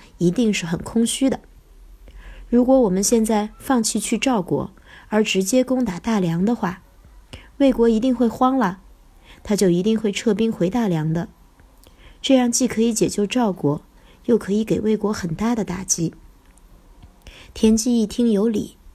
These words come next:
于是采纳了孙膑的建议。庞涓果然中计，撤军回救大梁。在途中呢，遭到了齐军的伏击。原来孙膑和田忌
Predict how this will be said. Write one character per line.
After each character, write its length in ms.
于 120
是 160
采 240
纳 180
了 100
孙 300
膑 140
的 80
建 260
议。 240
庞 220
涓 240
果 160
然 200
中 240
计， 280
撤 200
军 240
回 180
救 180
大 200
梁。 320
在 160
途 240
中 240
呢， 240
遭 180
到 140
了 80
齐 280
军 200
的 80
伏 220
击。 340
原 140
来 280
孙 280
膑 160
和 80
田 280
忌 280